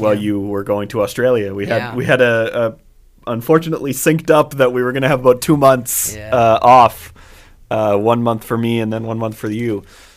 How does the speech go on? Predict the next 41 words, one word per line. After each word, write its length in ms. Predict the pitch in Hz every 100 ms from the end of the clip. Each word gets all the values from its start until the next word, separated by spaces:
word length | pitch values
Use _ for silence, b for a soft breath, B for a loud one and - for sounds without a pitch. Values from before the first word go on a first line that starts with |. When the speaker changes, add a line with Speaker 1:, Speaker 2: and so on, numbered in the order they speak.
| b
Speaker 1:
So, 640 | - - 117 110 107 104 - _ -
um, 640 | 113 107 104 101 101 101 -
Speaker 2:
It 60 | -
still 200 | - 320
works 200 | 302 -
out, 160 | 220
though, 160 | 190 139
because 440 | 131 131 139 135
now 240 | 151 147 160
I 80 | 156
have 140 | 151
a 40 | 131
break. 160 | 151
I 40 | 147
was 120 | 143
saying 180 | 165 165
to 60 |
Caitlin 300 | 160 151 143
today, 300 | 127 127 131
like, 440 | 127 120 120 - _ _ _ _ _ _ _ _ _ _ _ _
I, 260 | 120 131 117
I 60 |
am 120 | 139 131
glad 420 | 123 127 139 143
we 80 | 143
don't 120 | 135
have 160 | 131 131
any 100 | 131
scheduled. 560 | - - 120 127 135 131
Like, 140 | 123
I 80 | 127
have, 160 | 127
I 100 | 117
have 80 | 127
them 100 | 127
scheduled 440 | - 123 120 123 113
through 140 | 127
the 120 | 113
end 120 | 107
of 60 | 110
April. 500 | 113 131 131 127 -